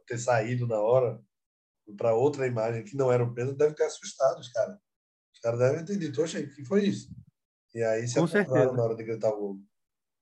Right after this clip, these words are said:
Speaker 2: Exatamente. Tava aparecendo o juiz, pô.
Speaker 1: <laughs>
Speaker 2: Aí, de
Speaker 1: É
Speaker 2: repente,
Speaker 1: verdade.
Speaker 2: mostrou a rede balançando lá e o cara, "Gol!" Oxê.
Speaker 1: <laughs>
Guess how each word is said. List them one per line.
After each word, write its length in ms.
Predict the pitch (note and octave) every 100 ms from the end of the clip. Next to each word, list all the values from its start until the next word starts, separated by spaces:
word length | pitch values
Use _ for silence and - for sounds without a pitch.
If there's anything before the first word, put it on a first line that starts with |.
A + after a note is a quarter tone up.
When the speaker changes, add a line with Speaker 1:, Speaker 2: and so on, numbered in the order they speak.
| _ _ _ _
Speaker 2:
Exatamente. 640 | D3+ C#3 D3 F3+ D#3 C3+ - _ - _
Tava 160 | F3 G#3
aparecendo 440 | A3+ D#3+ F3 F3
o 60 | G3
juiz, 380 | G#3+ C#3+ D#3
pô. 180 | - - _ _ _ _ _ _ _ _
Speaker 1:
<laughs> 720 | _ G3+ - - - - - _ _ - _ _ _ _
Speaker 2:
Aí, 120 | C#3+ D3
de 100 | E3+
Speaker 1:
É 20 |
Speaker 2:
repente, 240 | G3 A#2+
Speaker 1:
verdade. 220 | F3+ F#3
Speaker 2:
mostrou 320 | G#3+ A3+ A#3 A3
a 40 |
rede 220 | E3 F3+
balançando 600 | E3 F3 E3+ D#3 D#3+ D#3
lá 220 | C#3+ D3+
e 40 | F#3
o 40 |
cara, 480 | F#3+ F#3+ F#3+ G3 A3
"Gol!" 760 | C#4 E4 D4+ C4 A#3 G#3 G#3 F#3+ D4
Oxê. 380 | D4 - F#3 - - - - - _ - _ - -
Speaker 1:
<laughs> 440 | D3+ E3 D3+ D3+